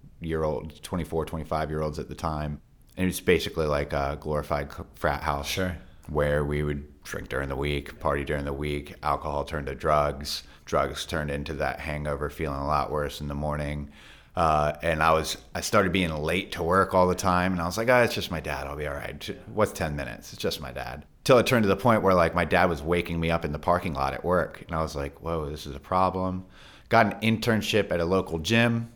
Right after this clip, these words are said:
Speaker 1: where a friend of mine from high school, uh, had been working. And that's when I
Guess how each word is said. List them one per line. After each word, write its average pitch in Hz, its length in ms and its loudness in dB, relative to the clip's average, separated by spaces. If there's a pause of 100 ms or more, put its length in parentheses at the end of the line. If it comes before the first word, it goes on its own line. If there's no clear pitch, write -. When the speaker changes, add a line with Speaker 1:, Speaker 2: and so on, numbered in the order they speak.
Speaker 1:
where 80 280 4
a 76 40 2
friend 101 240 2
of 92 60 0
mine 90 180 2
from 82 140 -8
high 92 200 0
school, 95 460 -2 (400)
uh, 82 240 0
had 90 180 0
been 92 140 2
working. 92 460 0
And 85 120 -2
that's 90 260 0
when 85 160 -2
I 78 320 -2